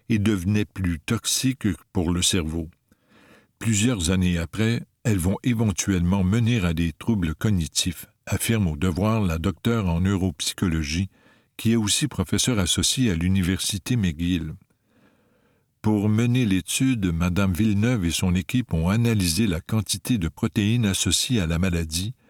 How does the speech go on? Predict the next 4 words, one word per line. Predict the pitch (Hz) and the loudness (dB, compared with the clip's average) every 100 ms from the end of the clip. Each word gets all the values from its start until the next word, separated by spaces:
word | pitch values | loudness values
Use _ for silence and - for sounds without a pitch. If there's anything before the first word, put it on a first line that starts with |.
| _ _ _ | _ _ _
soit | - - 110 110 101 | -2 0 2 0 0
bêta-amyloïdes | 87 117 - 117 - 104 104 98 85 92 104 107 - - | 0 -2 0 -2 0 0 2 2 2 2 2 0 -6 -2
et | 101 - _ | -2 -2 _
tau, | 92 82 | -2 -2